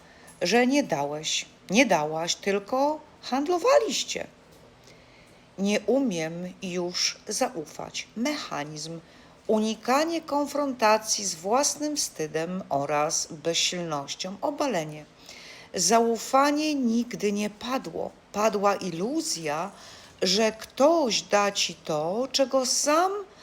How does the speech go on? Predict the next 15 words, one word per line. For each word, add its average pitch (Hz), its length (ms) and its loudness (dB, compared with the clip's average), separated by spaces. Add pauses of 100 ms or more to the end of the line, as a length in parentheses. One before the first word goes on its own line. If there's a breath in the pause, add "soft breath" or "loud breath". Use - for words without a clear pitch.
(180 loud breath)
sobie 226 800 4
nie 302 220 -2
potrafisz 185 880 -6 (140)
dać. - 520 0 (1300 soft breath)
Zawieszenie, 196 840 0 (340)
próżma-, 208 540 0 (140)
próżnia, 196 580 0 (320 loud breath)
nie 220 140 4
mam 220 180 4
już 208 180 2
siły. 151 380 0 (420 loud breath)
Mechanizm, 190 920 -2
wyuczona 196 640 -2
bezradność, 175 920 -2 (320 loud breath)
zamrożenie, 180 1040 2